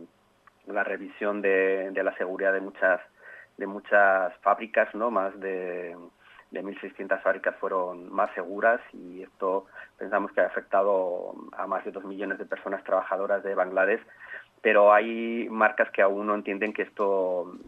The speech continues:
eh, que esto es importante. Entonces hoy hemos estado recordando a aquellas marcas que no han firmado el acuerdo por la seguridad, como son Levi's, Decathlon, Amazon, ikea, pues que se niegan a firmar, pero sin embargo, pues estas marcas se abastecen también de fábricas que son seguras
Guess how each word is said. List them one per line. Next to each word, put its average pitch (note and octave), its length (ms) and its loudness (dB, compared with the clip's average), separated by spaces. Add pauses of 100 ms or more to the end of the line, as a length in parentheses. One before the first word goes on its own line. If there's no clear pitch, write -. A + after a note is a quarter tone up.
eh, F2+ 800 -4
que - 80 -8
esto - 140 -8
es - 80 -12
importante. G#2 560 2
Entonces G2 380 -6
hoy G2+ 340 2
hemos G2 340 -2
estado G2 340 2
recordando G2 640 2
a F#2+ 40 8
aquellas F#2+ 360 -2
marcas G2 340 0
que - 120 -10
no F#2+ 80 -2
han F#2+ 80 -2
firmado F#2+ 340 -2
el F#2 60 0
acuerdo F#2+ 340 -4
por G2 140 -4
la F#2 140 0
seguridad, F#2 520 2 (600)
como F#2 260 -8
son F#2+ 220 -2
Levi's, G#2 420 0
Decathlon, G2+ 640 2
Amazon, G2 500 0
ikea, G#2 440 2 (260)
pues G#2 140 -4
que G#2 100 -6
se F#2+ 140 0
niegan G#2 300 2
a G#2+ 60 4
firmar, A2 500 2
pero F#2 460 0 (520)
sin G2 140 -2
embargo, G2+ 360 4
pues F#2+ 140 -8
estas - 220 -6
marcas G2+ 340 2
se F#2 60 4
abastecen F2+ 460 2
también F#2+ 280 -2
de F#2+ 80 -6
fábricas F#2+ 440 0
que - 120 -12
son F#2+ 220 -12
seguras G#2 420 2